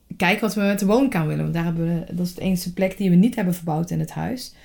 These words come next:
Onze tuin die moet aangepakt worden. Ehm, nieuwe tuinset uitzoeken. Weet je, dat soort dingen.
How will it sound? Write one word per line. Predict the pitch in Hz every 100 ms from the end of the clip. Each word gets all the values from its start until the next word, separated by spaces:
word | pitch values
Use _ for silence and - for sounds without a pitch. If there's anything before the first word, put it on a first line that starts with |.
| - - -
Onze | - 220 226
tuin | - 285 294
die | 208 175
moet | 165
aangepakt | 160 156 165 160 156 -
worden. | 165 156 151 -
Ehm, | 208 208 214 214 214 220 - _ _
nieuwe | 214 214
tuinset | - 233 277 277 180 160 -
uitzoeken. | - - 170 196
Weet | 226
je, | -
dat | - -
soort | - 214 190
dingen. | 190 185